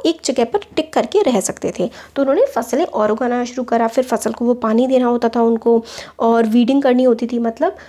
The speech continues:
जो हार्मफुल प्लांट्स वगैरह उग गए होते थे उनको निकालना होता था, जंगली जानवरों से बचाना होता था। इसी तरीके से, अ, फसल जब तक पक ना जाए उनको वहीं रुकना पड़ता था, तो वहीं पर रहना उन्होंने एक जगह पर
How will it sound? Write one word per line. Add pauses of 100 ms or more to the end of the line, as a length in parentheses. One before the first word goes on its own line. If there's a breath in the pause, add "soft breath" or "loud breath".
(140 loud breath)
जो
हार्मफुल (440)
प्लांट्स
वगैरह
उग
गए
होते
थे
उनको
निकालना
होता
था, (300 loud breath)
जंगली
जानवरों
से
बचाना
होता
था। (100)
इसी
तरीके
से, (1300 loud breath)
अ,
फसल
जब
तक
पक
ना
जाए
उनको
वहीं
रुकना
पड़ता
था,
तो
वहीं
पर
रहना
उन्होंने (100)
एक
जगह
पर